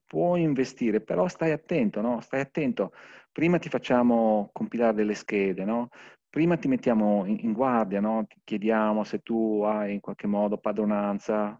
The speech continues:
della teoria finanziaria di base", e poi partono le bandierine, no? Dice: "Ah, però attento, tu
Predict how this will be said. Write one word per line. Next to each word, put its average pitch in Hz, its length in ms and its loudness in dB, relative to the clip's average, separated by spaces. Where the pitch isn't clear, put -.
della - 160 -10
teoria 98 340 -8
finanziaria 104 540 -4
di 120 80 -4
base", 135 500 0
e 139 100 -6
poi 170 240 2
partono 139 340 0
le 123 60 2
bandierine, 110 600 2
no? 117 220 -2
Dice: 113 220 -8
"Ah, 127 200 -4
però - 240 0
attento, 110 580 -4
tu 131 260 -4